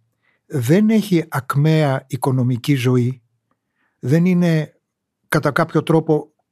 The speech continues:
όχι αυτάρκης, αλλά κάπως αυτοδύναμη σε σχέση, ας πούμε, με τις ανάγκες της,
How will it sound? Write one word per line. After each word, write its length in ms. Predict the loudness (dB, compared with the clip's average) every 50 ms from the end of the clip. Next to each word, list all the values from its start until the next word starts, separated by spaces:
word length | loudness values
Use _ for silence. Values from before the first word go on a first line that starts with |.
| _
όχι 260 | -2 -2 -2 0 0
αυτάρκης, 680 | -2 -2 -2 0 0 0 0 0 -2 -6 -6 -6 -8 -8
αλλά 380 | -6 -4 -2 -2 -2 -4 -6 -10 -20 -20 -12 _
κάπως 300 | -2 -2 -2 -2 -2 -4
αυτοδύναμη 760 | -4 -2 0 0 2 4 4 2 2 0 -2 -2 -4 -8 -10 -14 _ _ _ _
σε 180 | -8 -4 -4 -2
σχέση, 420 | -2 -2 -2 -2 -2 -2 -4 -6
ας 120 | -8 -8
πούμε, 200 | -6 -4 -4 -2
με 120 | -2 -4 -4
τις 200 | -4 -6 -6 -4
ανάγκες 480 | -2 -2 0 0 0 -2 -4 -6 -10
της, 280 | -10 -10 -12 -12 -12 _